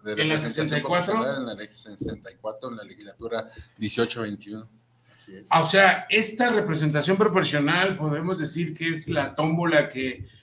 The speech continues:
Speaker 2: el ciudadano de la República, eh, mm, Andrés Manuel López Obrador.
Speaker 1: Así es, fíjate, eh, Demetrio, yo soy el vivo ejemplo, siempre les digo, de que en Morena, dentro de lo que queremos ser diferente las cosas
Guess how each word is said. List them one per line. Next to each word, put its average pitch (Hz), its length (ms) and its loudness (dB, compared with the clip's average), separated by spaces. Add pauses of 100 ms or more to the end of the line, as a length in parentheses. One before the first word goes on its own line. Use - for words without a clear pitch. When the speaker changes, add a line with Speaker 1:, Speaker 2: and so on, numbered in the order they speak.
(160)
Speaker 2:
el 143 240 0
ciudadano 160 800 2
de 135 100 -2
la 123 140 0
República, 147 1040 0 (340)
eh, 120 800 -6 (300)
mm, 120 300 0 (100)
Andrés 131 280 6
Manuel 143 220 12
López 147 100 8
Obrador. 147 560 10 (640)
Speaker 1:
Así 139 440 8
es, 170 260 4
fíjate, 143 640 4
eh, 107 60 -2
Demetrio, 120 440 2
yo - 60 -2
soy 180 140 2
el 156 160 6
vivo 165 120 8
ejemplo, 127 360 0
siempre 131 280 -6
les 113 120 -4
digo, 110 280 -4 (400)
de 104 220 -6
que 110 140 -6
en 104 100 0
Morena, 113 420 4
dentro 113 340 2
de 110 60 4
lo 101 120 -2
que - 160 -12
queremos 107 340 -2
ser 113 160 -4
diferente 104 500 -10
las - 180 -10
cosas 104 280 -12